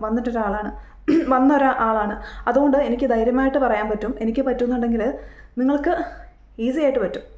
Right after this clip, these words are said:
ഉം? ഓ-, ഞാൻ പറഞ്ഞല്ലോ, ഓരോരുത്തരുടെയും, ആ, സിറ്റുവേഷൻസ് ഓരോന്നാണ്. ആ, അതിൻ്റെ ഇടയ്ക്ക് ഹെൽത്ത് ഇഷ്യൂസും ഫിനാൻഷ്യൽ ഇഷ്യൂസും ഇതെല്ലാം വരും.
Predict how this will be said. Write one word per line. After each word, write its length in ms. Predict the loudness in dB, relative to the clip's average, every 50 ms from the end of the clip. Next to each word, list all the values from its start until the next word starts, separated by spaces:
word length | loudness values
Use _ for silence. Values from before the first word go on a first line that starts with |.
| -20 -20 -20 -14 -10
ഉം? 160 | -8 -8 -8 -8 -10 -12 -6 -4
ഓ-, 80 | -4
ഞാൻ 280 | -4 -2 -2 0 0 2
പറഞ്ഞല്ലോ, 320 | 2 2 2 2 2 0
ഓരോരുത്തരുടെയും, 580 | 2 2 0 0 0 0 2 2 2 2 0 -2 -4 -4 -4
ആ, 200 | -2 -2 -2 -2
സിറ്റുവേഷൻസ് 580 | -2 -2 -2 0 0 0 0 0 0 0 0
ഓരോന്നാണ്. 540 | 0 0 0 0 0 0 0 0 -2 -2 -4 -6 -10 -14 -16 -16 -14 -10 -6 -4
ആ, 340 | -2 -2 -2 -2 -4 -2 -2
അതിൻ്റെ 220 | -2 0 2 2 2
ഇടയ്ക്ക് 180 | 2 2 2
ഹെൽത്ത് 240 | 2 2 0 0 -2
ഇഷ്യൂസും 360 | -2 0 -2 -2 0 -2 -2
ഫിനാൻഷ്യൽ 460 | 0 0 -2 0 -2 -2 -2 -2 -2
ഇഷ്യൂസും 340 | -2 -2 -2 -4 -4 -2 0
ഇതെല്ലാം 380 | 2 2 2 4 4 2 4 4
വരും. 180 | 4 2 2